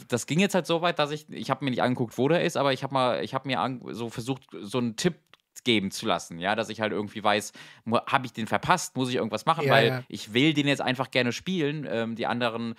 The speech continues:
Speaker 1: äh, fixen mich grad nicht so an, die ich, die ich hier noch zur Auswahl habe und deswegen weiß ich jetzt so, ja, renn mal in diese Richtung auf der Map, ähm, und dann such mal da, so nach dem Motto, so
Speaker 2: Ja.
Speaker 1: dass ich jetzt da so ein grobes Ziel habe,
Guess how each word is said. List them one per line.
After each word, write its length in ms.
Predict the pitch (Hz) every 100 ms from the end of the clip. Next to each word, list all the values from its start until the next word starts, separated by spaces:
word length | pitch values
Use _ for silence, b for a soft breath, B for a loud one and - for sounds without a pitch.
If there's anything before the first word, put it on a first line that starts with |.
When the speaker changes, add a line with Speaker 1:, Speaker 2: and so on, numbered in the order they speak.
| B -
Speaker 1:
äh, 300 | 110 110 98
fixen 320 | - 120 127
mich 140 | 113 -
grad 200 | 107 147
nicht 120 | 170
so 120 | -
an, 160 | 92 101
die 100 | 98
ich, 120 | 92
die 100 | 98
ich 80 | -
hier 100 | 95
noch 120 | 92
zur 180 | - -
Auswahl 420 | 185 - 87 80
habe 300 | 80 80 123 B B
und 120 | -
deswegen 260 | 101 113 101
weiß 220 | 101 117
ich 100 | 117
jetzt 240 | 120 104
so, 120 | 113 101
ja, 180 | 101
renn 200 | 104 117
mal 300 | 120 113 120
in 160 | 104 110
diese 280 | 113 120 110
Richtung 340 | 117 - 110
auf 160 | 87 -
der 100 | 101
Map, 300 | 120 139 - - -
ähm, 580 | 104 107 107 107 104 -
und 120 | 98
dann 220 | 104 98
such 300 | 90 113 -
mal 160 | 104 98
da, 340 | 98 90 78
so 120 | 80
nach 120 | 85 -
dem 220 | 90 82
Motto, 360 | 76 - 76 - B B
so 60 | 156
Speaker 2:
Ja. 40 | 92
Speaker 1:
dass 120 | 85
ich 80 | 92
jetzt 160 | -
da 100 | 92
so 100 | 90
ein 40 | 85
grobes 360 | 87 87 -
Ziel 300 | - 107 101
habe, 340 | 85 78 92